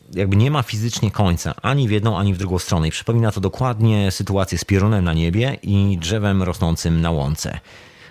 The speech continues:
Dokładnie ta sama struktura, tylko że jedna struktura trwa ułamek sekundy, a druga struktura przynajmniej manifestuje się w naszych oczach, w naszym, w trybie postrzegania rzeczywistości jako coś, co trwa sekundę,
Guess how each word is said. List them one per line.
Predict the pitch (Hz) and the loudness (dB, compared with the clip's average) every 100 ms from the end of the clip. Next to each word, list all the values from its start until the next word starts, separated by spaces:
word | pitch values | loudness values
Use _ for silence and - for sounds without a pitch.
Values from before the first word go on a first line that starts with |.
| - | -6
Dokładnie | 87 113 135 | 0 2 2
ta | 117 | 0
sama | 113 110 | 0 0
struktura, | 107 110 - 87 80 104 | 0 -4 -2 0 2 -2
tylko | - | -2
że | 85 92 | 0 0
jedna | 117 113 | 2 0
struktura | - - 98 | -4 -4 -2
trwa | - - 107 | -2 -2 -2
ułamek | 78 87 82 71 | 0 0 0 -2
sekundy, | - - 156 92 82 127 - - - - | -4 0 2 2 0 -2 -6 -18 -20 -10
a | - | -4
druga | 80 104 147 | -2 0 -2
struktura | 117 - - 98 85 92 | -2 -6 -2 0 2 0
przynajmniej | - 95 95 | 2 2 4
manifestuje | 95 104 110 95 120 | 2 0 -2 -2 -2
się | 95 | -2
w | 78 | 0
naszych | 90 82 78 | -2 -2 -2
oczach, | 95 85 76 - | 0 0 -4 -10
w | - 78 | -8 0
naszym, | 85 87 87 78 71 _ _ - - | 0 2 2 2 0 _ _ -20 -4
w | 85 87 - - - - - | -2 -2 -4 -20 -20 -6 -2
trybie | - 101 | 2 2
postrzegania | 90 90 - 92 87 | 2 -2 0 2 2
rzeczywistości | 78 90 82 95 - | 0 -4 -2 -2 -2
jako | 80 | -4
coś, | 80 98 - | 0 0 -2
co | - - | -8 -12
trwa | - - 95 90 - - _ _ _ - | -10 0 2 2 -2 -18 _ _ _ -12
sekundę, | - - 110 110 90 82 131 | -4 0 4 6 6 2 -2